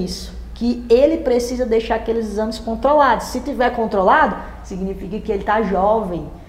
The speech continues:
Então, por exemplo, hoje eu dei aula pra uma senhora de sessenta e um anos que parece que tem cinquenta. Por quê? Porque ela pratica exercício e alimenta-se bem. Então, ela ficou mais jovem.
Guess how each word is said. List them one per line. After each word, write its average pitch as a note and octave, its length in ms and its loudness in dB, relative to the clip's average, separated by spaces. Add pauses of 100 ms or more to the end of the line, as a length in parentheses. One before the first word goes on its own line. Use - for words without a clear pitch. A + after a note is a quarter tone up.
(240)
Então, G3 360 2
por G#3 120 2
exemplo, G3 380 2
hoje G3 160 2
eu G#3 80 0
dei A#3 180 0
aula A3 220 4
pra - 120 -4
uma G#3+ 120 -2
senhora G3+ 280 0
de F#3+ 80 -2
sessenta A3 480 -4
e A#3+ 60 -2
um A3 160 -2
anos B3+ 320 -4
que - 80 -10
parece G#3 380 -2
que A3+ 100 -12
tem A#3 260 -6
cinquenta. E4+ 640 -4 (640)
Por D#4 200 0
quê? C#4+ 260 4
Porque A#3 240 -2
ela A#3+ 160 4
pratica C4+ 560 -6
exercício C#4+ 520 -4
e - 20 0
alimenta-se B3+ 680 -2
bem. A#3 400 0 (300)
Então, A3 340 2
ela A3+ 160 4
ficou A#3 300 0
mais A#3+ 240 2
jovem. A3 400 2